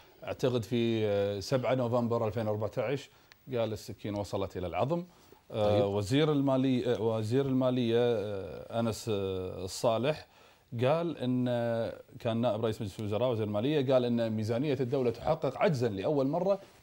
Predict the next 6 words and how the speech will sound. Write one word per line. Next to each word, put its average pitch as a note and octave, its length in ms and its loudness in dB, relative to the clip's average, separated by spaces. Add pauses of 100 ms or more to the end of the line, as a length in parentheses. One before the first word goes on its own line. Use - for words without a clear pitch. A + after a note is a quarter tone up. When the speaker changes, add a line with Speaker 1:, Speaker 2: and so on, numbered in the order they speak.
Speaker 1:
منذ B2+ 240 0
السنة B2+ 360 2
المالية B2+ 580 2 (440)
تسعة B2 220 -4
وتسعين B2+ 420 -4 (640)
ألفين. G#2 340 -2